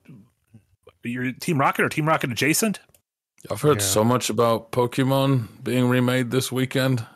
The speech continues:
Speaker 2: It feels like
Speaker 3: <laughs>
Speaker 2: Nintendo's not, or Game Freaks, I guess, they're not the abusive husband, but they're just, like, the no good for nothing, just kinda lays on the couch,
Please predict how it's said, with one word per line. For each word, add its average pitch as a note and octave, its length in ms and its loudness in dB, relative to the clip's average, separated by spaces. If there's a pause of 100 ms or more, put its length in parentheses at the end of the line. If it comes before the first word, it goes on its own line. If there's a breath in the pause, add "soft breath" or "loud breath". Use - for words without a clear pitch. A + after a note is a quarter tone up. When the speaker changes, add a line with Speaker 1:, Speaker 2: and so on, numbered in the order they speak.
(180)
Speaker 2:
It G#2+ 120 -6
feels F#3+ 300 4
like F#3+ 340 2 (380)
Speaker 3:
<laughs> - 380 -18
Speaker 2:
Nintendo's D#3+ 560 4
not, D3 360 2
or A2+ 180 4
Game A2+ 300 0
Freaks, - 320 -4
I D#2 100 -2
guess, E2+ 260 0
they're G2+ 200 2
not C#3 360 2
the G#2+ 120 0
abusive G2+ 500 0
husband, A2+ 460 2
but F#2+ 140 0
they're F#2+ 140 0
just, F2 240 -2
like, E2+ 160 -2
the E2+ 100 -2
no E2+ 160 0
good E2+ 240 0
for F#2 140 -2
nothing, E2 480 -2
just D#2+ 180 -12
kinda D#2+ 200 -4
lays D#2 260 -2
on D#2 80 -2
the D2+ 80 -4
couch, D2+ 300 -4